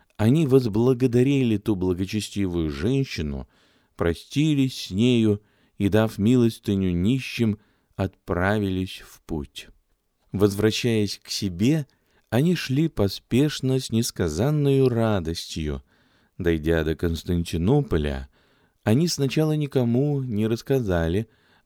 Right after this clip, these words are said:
о принесённой ризе Пресвятой Богородицы, желая у себя самих скрыть то бесценное сокровище. Устроивши затем в своём доме небольшую церковь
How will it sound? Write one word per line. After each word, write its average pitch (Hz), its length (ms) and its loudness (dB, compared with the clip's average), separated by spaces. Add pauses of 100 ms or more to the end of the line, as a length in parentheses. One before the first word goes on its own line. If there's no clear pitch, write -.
о 110 100 0
принесённой 110 800 0
ризе 101 300 0
Пресвятой 95 540 -2
Богородицы, 82 880 -4 (500)
желая 123 580 2
у 117 160 -4
себя 117 360 0
самих 113 580 0
скрыть 113 800 -4 (500)
то 104 180 6
бесценное 92 760 -2
сокровище. 82 920 -4 (680)
Устроивши 165 600 2
затем 139 400 0
в - 40 -10
своём 117 400 0
доме 127 280 2
небольшую 98 580 0
церковь 104 580 0